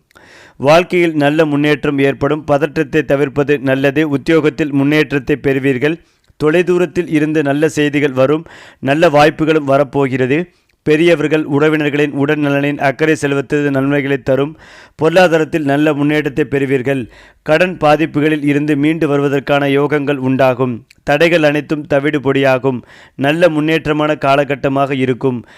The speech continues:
குடும்பத்தில் மகிழ்ச்சிகள் பெருகும். தேவையில்லாத குழப்பங்களை தவிர்ப்பதும் நல்லது. ஆரோக்கியத்தில் கவனமாக இருக்க வேண்டும். வியாபாரம், தொழிலில் லாபங்கள் கிடைக்கும்.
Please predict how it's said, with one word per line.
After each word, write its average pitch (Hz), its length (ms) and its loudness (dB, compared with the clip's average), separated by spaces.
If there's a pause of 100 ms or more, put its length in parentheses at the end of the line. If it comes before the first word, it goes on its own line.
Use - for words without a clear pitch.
(140)
குடும்பத்தில் 170 600 0
மகிழ்ச்சிகள் 147 680 -2
பெருகும். 131 380 -2 (140)
தேவையில்லாத 160 720 2
குழப்பங்களை 151 540 -2
தவிர்ப்பதும் 139 600 -2
நல்லது. 139 360 0 (340)
ஆரோக்கியத்தில் 156 800 0
கவனமாக 147 460 0
இருக்க 139 320 0
வேண்டும். 127 380 -2 (260)
வியாபாரம், 156 580 2
தொழிலில் 147 480 0
லாபங்கள் 143 540 0
கிடைக்கும். 131 420 -4